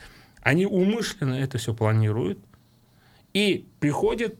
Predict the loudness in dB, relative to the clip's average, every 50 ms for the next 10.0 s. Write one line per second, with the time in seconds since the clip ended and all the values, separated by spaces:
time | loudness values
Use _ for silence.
0 | _ _ -6 -4 -2 0 0 0 0 0 -2 -2 -2 -2 -2 -2 -4 -6 -4 -4
1 | -2 0 2 2 2 2 0 0 0 -2 -2 -2 -4 -4 -4 -2 -2 -2 0 0
2 | -2 -2 0 0 -2 -2 -2 -4 -6 -4 -4 -4 -2 -2 -4 -6 -8 -10 -14 -18
3 | -20 -20 -20 -20 _ -14 -6 -2 0 0 0 0 0 0 0 0 -2 -4 -6 -10
4 | -20 _ _ _ _ _ _ _ _ _ _ _ _ _ _ _ _ _ -10 -8
5 | -4 0 0 2 2 2 0 -2 -2 -2 -4 -4 -4 -6 -6 -6 -6 -6 -6 -8
6 | -10 -10 -10 -10 -8 -6 -4 -4 -4 -4 -6 -8 -12 -18 -20 -20 -20 -20 -8 -2
7 | -2 -2 -2 -2 -4 -4 -4 -2 -2 -2 -4 -4 -4 -6 -6 -6 -6 -6 -6 -4
8 | -4 -4 -4 -4 -6 -4 -4 -2 0 0 -2 -2 -4 -6 -8 -8 -4 -2 -2 0
9 | 2 2 2 2 2 2 2 0 0 -2 -2 -2 -2 -2 -4 -6 -8 -10 -12 -18